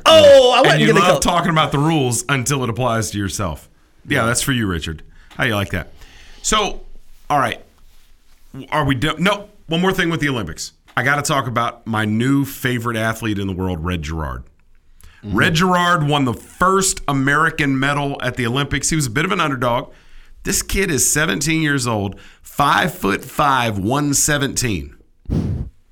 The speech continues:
Speaker 1: Soaking wet.
Speaker 2: Five-foot-five, one seventeen, and he's seventeen years old. What was the most significant thing you accomplished by the time you were seventeen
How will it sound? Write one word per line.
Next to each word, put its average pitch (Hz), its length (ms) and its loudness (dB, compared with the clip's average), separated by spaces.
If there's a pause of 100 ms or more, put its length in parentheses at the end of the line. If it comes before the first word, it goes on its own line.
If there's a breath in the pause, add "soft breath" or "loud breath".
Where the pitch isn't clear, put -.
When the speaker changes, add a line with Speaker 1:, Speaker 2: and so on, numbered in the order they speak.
(160)
Speaker 1:
Soaking 147 340 -6
wet. 104 80 -8
Speaker 2:
Five-foot-five, 208 720 2
one 190 180 2
seventeen, 180 440 0
and 165 80 0
he's 131 140 0
seventeen 165 380 0
years 151 200 0
old. 120 260 -4 (460 loud breath)
What 190 260 0
was 202 200 0
the 190 100 -2
most 175 560 0
significant 180 680 -2
thing 170 240 0
you 156 220 2
accomplished 135 560 -2
by 123 140 0
the 104 80 -8
time 127 340 -2
you 117 140 -4
were 107 100 0
seventeen 104 840 -2